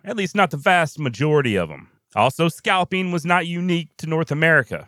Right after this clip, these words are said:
As we now know, it occurred in ancient Europe, Central Asia, and even West Africa. Turns out scalping, much like stealing and killing and gossip and a multitude of other iniquities,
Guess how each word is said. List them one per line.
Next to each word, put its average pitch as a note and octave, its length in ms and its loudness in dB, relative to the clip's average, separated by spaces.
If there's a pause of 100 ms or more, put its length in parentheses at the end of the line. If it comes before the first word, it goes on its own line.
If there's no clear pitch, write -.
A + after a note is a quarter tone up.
(120)
As F#2 200 -6
we A2 120 -6
now C3 240 2
know, E3 280 2
it E3+ 80 0
occurred D3 380 0
in C3 100 -2
ancient C3 360 -4
Europe, G3 340 0 (160)
Central C#3 400 -4
Asia, G3 340 0
and F#3 300 0
even E3+ 400 -6
West D#3+ 300 2
Africa. D#3 540 -2 (300)
Turns F3+ 200 2
out B3+ 140 -2
scalping, A#3 640 -2
much G3+ 220 -4
like G3+ 160 0
stealing F#3+ 640 -2
and C3 160 -8
killing F#3 480 -2
and D#3 140 -8
gossip D3+ 580 0
and D3+ 160 -4
a C#3+ 80 -2
multitude E3 540 -4
of D#3+ 80 -4
other F3 240 0
iniquities, D#3 680 -4